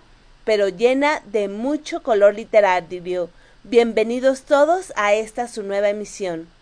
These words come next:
El día de hoy, catorce de noviembre de dos mil veintitrés, tenemos varios efemérides. El día de hoy es el Día Mundial de la Diabetes. ¿Por qué un Día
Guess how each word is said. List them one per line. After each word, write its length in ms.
El 140
día 180
de 160
hoy, 220
catorce 720
de 120
noviembre 560
de 420
dos 260
mil 200
veintitrés, 720
tenemos 920
varios 640
efemérides. 1120
El 240
día 260
de 200
hoy 280
es 380
el 260
Día 360
Mundial 560
de 100
la 160
Diabetes. 680
¿Por 220
qué 180
un 180
Día 480